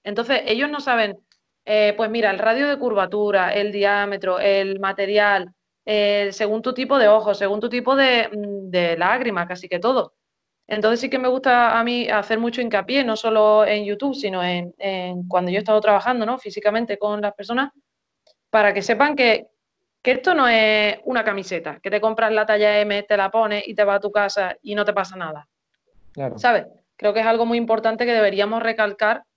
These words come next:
Speaker 1: mucho a la hora de, de trabajar, ¿no? Todo el rato.
Speaker 2: Ahora, ahora que, ah, acabas de tocar el tema del trato directamente con el paciente, allá,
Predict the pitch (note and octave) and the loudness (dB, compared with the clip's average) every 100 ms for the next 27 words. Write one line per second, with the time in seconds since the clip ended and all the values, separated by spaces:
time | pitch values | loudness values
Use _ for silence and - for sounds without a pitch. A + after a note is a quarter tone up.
0 | _ _ _ G#3+ B3+ A#3+ F#3 F#3 F#3+ F#3 | _ _ _ -8 -6 -4 -2 0 0 0
1 | F3+ F3+ F3 F3 F3 _ _ _ _ - | 0 0 -2 -4 -12 _ _ _ _ -4
2 | F#3+ F3+ E3+ G3+ F3 G#3 A3 G3 F3 F3 | 0 0 0 -2 -2 -4 0 2 2 -4
3 | F3 D#3+ _ _ _ _ _ _ - - | -6 -8 _ _ _ _ _ _ -20 -4
4 | D#3 E3 F#3+ F3 F#3+ A3+ F#3+ D3 C#3 C3+ | 2 4 6 6 6 6 4 4 6 6
5 | C3 A#2+ - E3 F3+ F3 D3 D#3+ D#3+ D3+ | 6 2 2 0 0 -4 2 4 4 2
6 | D#3+ D#3+ D#3+ C3 B2 A#2 A#2 B2 A#2+ A#2 | -2 0 2 2 0 -2 -2 -2 -2 0
7 | D3 D#3 D#3+ C3+ C3+ C3+ D3+ C#3+ C#3 - | 0 2 -2 -2 -4 -4 -8 -6 -8 -6
8 | C#3+ B2+ C3 C3+ E3 D#3 F#3 - _ _ | -4 -2 -2 -2 -4 -4 -6 -6 _ _
9 | _ D3 D3 E3 F3 G#3 B3 - | _ 0 2 4 4 4 2 -2